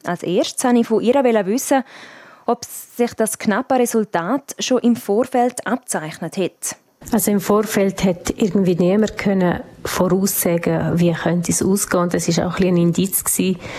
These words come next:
Speaker 2: dass es auf beide Seiten hätte können kippen. Jetzt hat der Jeni doch ein gutes Resultat gemacht, aber auch der Binkert ist nicht schlechter.
Speaker 1: Was bedeutet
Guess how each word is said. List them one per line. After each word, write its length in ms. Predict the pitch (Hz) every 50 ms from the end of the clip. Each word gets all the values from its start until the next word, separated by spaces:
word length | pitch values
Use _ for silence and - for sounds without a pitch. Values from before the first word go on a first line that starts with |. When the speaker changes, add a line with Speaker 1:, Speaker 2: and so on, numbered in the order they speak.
| - - - - - - - - -
Speaker 2:
dass 240 | - 190 180 - -
es 160 | 170 - -
auf 160 | - 175 -
beide 380 | - - 165 165 180 170 175 180
Seiten 340 | - - - 170 - - 165
hätte 240 | 165 165 - 220
können 340 | - - - 175 - 170 -
kippen. 680 | - - 226 269 269 - - - 208 208 220 226 226 - - - - - - - -
Jetzt 300 | - 196 175 - - -
hat 300 | 165 170 165 - - -
der 320 | 170 165 165 165 165 170 165 160 160 170
Jeni 440 | - 190 180 185 185 190 180 170 165
doch 260 | 165 196 196 185 -
ein 180 | - - 190 170
gutes 320 | - 220 285 294 - -
Resultat 600 | 254 247 247 - 214 - - - 185 190 196 190
gemacht, 500 | - - 180 175 180 - - - - - - -
aber 480 | - 175 180 175 175 214 - - 180 170
auch 260 | 160 165 170 - - - - - - -
der 120 | 208 196
Binkert 580 | - 285 285 262 240 254 - 175 170 - - 226
ist 320 | 208 180 170 - - -
nicht 160 | 185 - -
schlechter. 640 | - - - - 143 - - - - - - - - - _ _ _ _ _ _ _ _ - - -
Speaker 1:
Was 180 | - 214 214 -
bedeutet 540 | - 226 - 233 262 - 359 - - 247